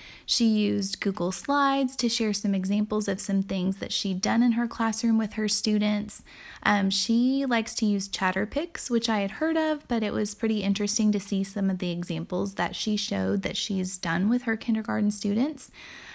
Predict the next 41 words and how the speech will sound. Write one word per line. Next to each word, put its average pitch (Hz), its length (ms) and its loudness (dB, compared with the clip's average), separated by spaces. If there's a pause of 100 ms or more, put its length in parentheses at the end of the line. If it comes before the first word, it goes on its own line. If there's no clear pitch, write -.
(160)
Um, 208 440 2
she - 180 0
uses 202 400 2
this 190 400 0
to 190 320 0
allow 180 340 0
them 185 220 0
to 185 180 -4
respond 180 680 -2
to 208 60 -4
some 190 220 -2
stories 185 480 -2
that 190 160 -6
they've 185 180 -4
read 180 180 0
in 226 120 6
class. - 540 -2 (500)
She - 180 2
also 220 300 2
uses 254 420 2
something 208 340 2
called 190 280 0
Storymaker 233 840 0 (360)
and 208 280 4
allows 196 340 0
students 196 480 0
to 196 100 -2
create 185 400 -2
stories 196 540 -2
that 196 120 -6
they 196 100 -2
can 220 200 4
share 202 460 0
with 196 220 -2
their 196 200 0
classmates 196 640 -2
and 202 120 -2
even 190 360 2
with 185 140 -2
their 185 160 -4
families. 190 640 0